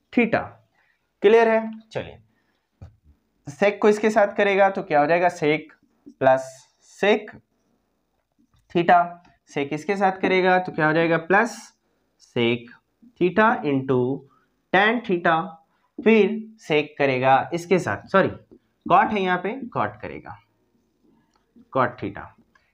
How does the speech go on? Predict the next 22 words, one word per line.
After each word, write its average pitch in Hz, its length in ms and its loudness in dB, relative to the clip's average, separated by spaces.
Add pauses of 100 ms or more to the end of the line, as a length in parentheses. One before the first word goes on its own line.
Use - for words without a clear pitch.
sec 180 280 0
इसके 196 220 -2
साथ 196 260 -2
करेगा 196 300 0
तो 190 140 -4
minus, 151 640 0 (480)
ठीक 143 160 -4
है, 208 100 0 (840)
sec 170 400 2 (320)
theta 143 360 0 (1040)
into 127 360 0 (840)
cosec 180 480 -2 (720)
theta। - 260 -10 (840)
चलिए 208 220 2
solve 110 280 -4
कर 104 140 -10
लेते - 240 -16
हैं। 98 140 -18 (480)
यहाँ 143 220 0
हो 139 60 0
गया 135 160 2
one, 180 320 2